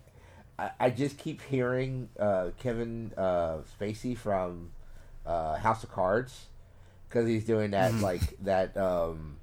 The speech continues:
Speaker 1: he's doing that, like, uh, Southern Louisiana accent. So that's always throwing me off, but I, I, I love that movie a lot. That movie is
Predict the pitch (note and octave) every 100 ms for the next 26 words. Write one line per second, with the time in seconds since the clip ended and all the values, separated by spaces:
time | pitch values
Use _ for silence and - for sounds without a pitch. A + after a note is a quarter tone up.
0 | - A2 G#2 A2+ G#2 G2 - F2 - E2+
1 | D#2+ D#2+ - G#2 G#2 G2+ F#2+ F2+ F#2+ F#2
2 | F2+ E2+ E2+ C2+ E2+ - A2+ A2 - -
3 | - - - - - F2 - - G2 G#2
4 | G#2+ A2 A2 A#2 A#2 B2+ - - F2 B1+
5 | G#2+ - F2+ F#2+ E2 - - F#2 E2+ E2
6 | D2+ D#2 D#2 D2 D2 C#2 C2 C#2+ C2+ -
7 | F#2+ G2 F2+ E2+ D#2